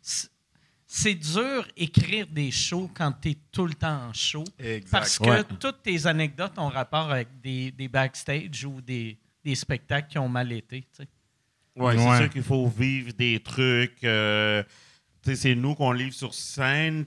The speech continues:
Speaker 3: puis on est la somme, tu sais, de nos rencontres puis de nos connaissances, là. Fait que, tu sais, il faut vivre des trucs absolument, là. Euh, ouais.
Speaker 1: Puis là,
Speaker 2: Mm.
Speaker 1: je sais que tu veux, tu veux pas trop en parler, mais il faut qu'on revienne à ton enfance.
Speaker 2: Ah,
Speaker 1: Parce que
Speaker 2: non.
Speaker 1: j'ai, j'ai trop de
Speaker 2: Attends,
Speaker 1: questions.
Speaker 2: attends.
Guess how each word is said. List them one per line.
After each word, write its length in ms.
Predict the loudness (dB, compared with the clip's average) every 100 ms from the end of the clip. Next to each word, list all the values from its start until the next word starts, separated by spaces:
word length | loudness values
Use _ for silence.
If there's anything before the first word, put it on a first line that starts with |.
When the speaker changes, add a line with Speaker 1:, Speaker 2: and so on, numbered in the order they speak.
| -8
Speaker 3:
puis 320 | -8 -4 -2
on 120 | 0
est 80 | 0
la 200 | 0 -2
somme, 500 | -2 -6 -2 -2 -4
tu 100 | -8
sais, 40 | -6
de 60 |
nos 120 | -4 -2
rencontres 460 | -2 -4 -8 -10
puis 100 | -12
de 40 | -10
nos 180 | -10
connaissances, 680 | -8 -8 -6 -8 -8 -6 -8
là. 140 | -10 -12
Fait 140 | -12
que, 60 | -14
tu 200 | -12 -12
sais, 120 | -12
il 60 | -14
faut 160 | -6 -6
vivre 220 | -4 -8
des 140 | -8 -10
trucs 220 | -10 -12
absolument, 600 | -12 -12 -12 -8 -8 -8
là. 120 | -10
Euh, 400 | -10 -8 -8 -10 -12 _ _ _ _ _ _ _ -12
ouais. 140 | -2 4
Speaker 1:
Puis 20 |
là, 180 | 6 6
Speaker 2:
Mm. 40 | 2
Speaker 1:
je 60 |
sais 180 | -2 -2
que 60 | -4 -8
tu 120 | -6
veux, 120 | -6
tu 160 | -4 -4
veux 80 | -2
pas 140 | -2
trop 140 | -2
en 100 | -2
parler, 300 | -2 -2 -2
mais 120 | -2 -2
il 60 |
faut 160 | -2 -6
qu'on 220 | -4 -4
revienne 300 | -2 -4 -2
à 100 | -4
ton 220 | -4 -6 -4
enfance. 420 | -6 -2 -2 2
Speaker 2:
Ah, 580 | 6 8 8 8 6 8
Speaker 1:
Parce 180 | 8 8
que 100 | 8
Speaker 2:
non. 60 |
Speaker 1:
j'ai, 640 | 10 10 10 10 10 10 12
j'ai 340 | 10 10 8
trop 140 | 10 10
de 40 |
Speaker 2:
Attends, 180 | 10 8
Speaker 1:
questions. 640 | 8 6 6 6 6 4
Speaker 2:
attends. 160 | 0